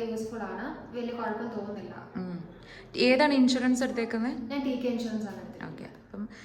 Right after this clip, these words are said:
Speaker 2: ടി കെ ആണ് നമ്മുടെ ഇവിടുത്തെ പബ്ലിക് യൂണി-, പബ്ലിക് ഇൻഷുറൻസിൽ നമ്മൾ കൂടുതലായിട്ടും കണ്ടിരിക്കുന്നത് ടി കെ ആണ്.
Speaker 1: അതെ.
Speaker 2: പിന്നെ, ആ,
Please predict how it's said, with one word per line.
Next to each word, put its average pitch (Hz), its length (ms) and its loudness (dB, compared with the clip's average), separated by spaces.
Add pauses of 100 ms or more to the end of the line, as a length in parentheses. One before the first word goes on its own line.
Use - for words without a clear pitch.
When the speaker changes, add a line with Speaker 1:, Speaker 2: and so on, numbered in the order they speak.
(220)
Speaker 2:
ടി 226 220 4
കെ 302 40 4
ആണ് 262 260 8
നമ്മുടെ 254 280 8
ഇവിടുത്തെ 247 340 2
പബ്ലിക് 226 380 2
യൂണി-, 226 400 4
പബ്ലിക് 220 380 2
ഇൻഷുറൻസിൽ 220 560 2
നമ്മൾ 226 240 2
കൂടുതലായിട്ടും 220 920 2
കണ്ടിരിക്കുന്നത് 233 680 4
ടി 208 240 2
കെ 226 40 2
ആണ്. 185 240 0
Speaker 1:
അതെ. - 580 -8
Speaker 2:
പിന്നെ, 214 600 0
ആ, 196 360 0